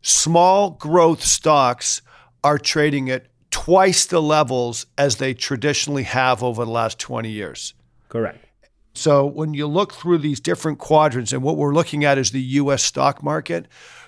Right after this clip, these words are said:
Speaker 1: when you look through it, what you see are some areas of the U S stock market are extremely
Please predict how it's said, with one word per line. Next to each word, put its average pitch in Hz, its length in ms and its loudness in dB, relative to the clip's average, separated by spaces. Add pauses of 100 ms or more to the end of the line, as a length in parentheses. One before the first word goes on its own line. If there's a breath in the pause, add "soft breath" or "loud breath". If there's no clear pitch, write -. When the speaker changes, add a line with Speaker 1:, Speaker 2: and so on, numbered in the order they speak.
(120 loud breath)
Speaker 1:
when 151 180 -2
you 147 140 0
look 175 200 0
through 165 360 0
it, 160 120 -2 (220 soft breath)
what 160 260 0
you 156 80 0
see 185 300 2
are 170 60 0
some 196 560 4
areas 180 440 4
of 135 120 -2
the 143 120 -2
U 147 160 -2
S 143 120 -2
stock 143 360 -2
market 135 460 -4
are 135 240 2
extremely 170 840 -2